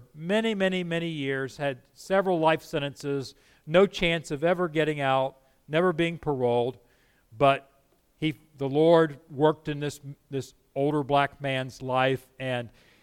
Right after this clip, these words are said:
he has begun to, uh, serve Jesus. He came to know the Lord as a Savior and began to serve Jesus inside as an inmate. And all the other, uh, inmates call him Unc,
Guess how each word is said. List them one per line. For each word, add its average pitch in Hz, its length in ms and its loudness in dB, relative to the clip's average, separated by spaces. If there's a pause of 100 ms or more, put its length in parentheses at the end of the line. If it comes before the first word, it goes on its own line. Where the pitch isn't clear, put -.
(260)
he 147 300 0
has 135 320 -2
begun 143 760 -2
to, 123 440 -4 (440)
uh, 95 180 -8
serve 165 540 0
Jesus. 190 720 -6 (120)
He 117 120 -14
came 143 280 -4
to 151 80 -10
know 151 140 -2
the 147 80 -2
Lord 147 260 2
as 143 120 -10
a 139 60 -12
Savior 156 340 -6
and 190 120 -10
began 151 360 -6
to 156 80 -12
serve 165 280 -6
Jesus 156 460 -6 (480)
inside 190 800 4
as 185 240 6
an 196 120 0
inmate. 185 640 -4 (260)
And 135 360 -8 (100)
all 165 320 8
the 165 160 0
other, 160 300 0 (560)
uh, 120 480 -2
inmates 151 480 -2
call 151 300 -2
him 147 300 -4
Unc, - 300 -2